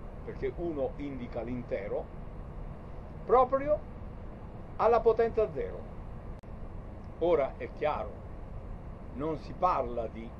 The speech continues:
questa terra, ma si parla ben della terra, perché superata questa fase, diciamo, propedeutica della vita, che serve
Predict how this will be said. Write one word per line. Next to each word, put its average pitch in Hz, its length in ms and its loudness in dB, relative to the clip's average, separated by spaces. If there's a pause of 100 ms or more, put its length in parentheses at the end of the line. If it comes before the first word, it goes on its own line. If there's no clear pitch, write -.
(140)
questa 127 520 0
terra, - 420 -8 (1300)
ma 180 140 2
si 214 100 -2
parla 214 480 4 (180)
ben 220 200 4
della 143 240 6
terra, 170 360 4 (1080)
perché 202 440 2 (840)
superata 185 560 4
questa 160 460 -2
fase, 107 600 0 (1300)
diciamo, 175 520 4 (720)
propedeutica 180 920 4 (1080)
della 143 200 4
vita, 127 380 -4 (300)
che - 140 -8
serve 143 540 6